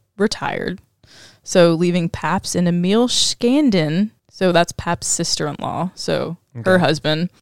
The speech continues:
Speaker 1: And at the time, he was the V P of Best Brewery, so they were now in charge
Speaker 2: All right.
Speaker 1: of the brewery. So that's how, that's how we're setting up to get P B R, right?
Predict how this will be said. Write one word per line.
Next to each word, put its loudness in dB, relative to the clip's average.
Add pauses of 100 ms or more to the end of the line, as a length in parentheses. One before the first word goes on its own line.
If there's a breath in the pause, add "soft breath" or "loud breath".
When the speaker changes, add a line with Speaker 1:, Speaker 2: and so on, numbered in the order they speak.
(120)
Speaker 1:
And -2
at 0
the -2
time, -4
he -4
was -4
the -14
V -8
P -6
of -2
Best 0
Brewery, 2
so 0
they 0
were -2
now -8
in -10
charge -8 (580)
Speaker 2:
All 0
right. 0
Speaker 1:
of -2
the -10
brewery. -4
So -6
that's 0
how, 0 (720 soft breath)
that's -16
how 0
we're 2
setting -4
up -6
to -8
get -4
P -6
B -4
R, 0
right? 0